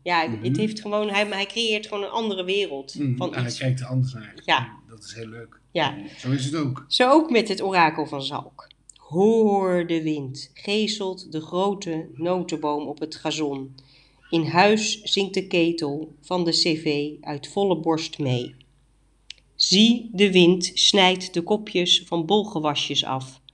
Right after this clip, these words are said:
Speaker 1: De geschubte kattenpelzen vertellen die, die wind houdt aan. Strooi beschermend materiaal.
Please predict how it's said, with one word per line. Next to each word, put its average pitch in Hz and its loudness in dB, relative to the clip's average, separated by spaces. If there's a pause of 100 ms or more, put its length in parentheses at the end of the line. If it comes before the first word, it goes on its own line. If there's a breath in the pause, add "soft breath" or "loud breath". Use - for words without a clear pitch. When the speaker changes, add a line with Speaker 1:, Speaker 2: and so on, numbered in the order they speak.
(440 soft breath)
Speaker 1:
De 185 -4
geschubte 226 -2
kattenpelzen 180 0
vertellen 175 -2
die, 156 -4
die 170 -6
wind 190 -2
houdt 160 -2
aan. 139 -2 (560 loud breath)
Strooi 196 2
beschermend 180 -2
materiaal. 151 -6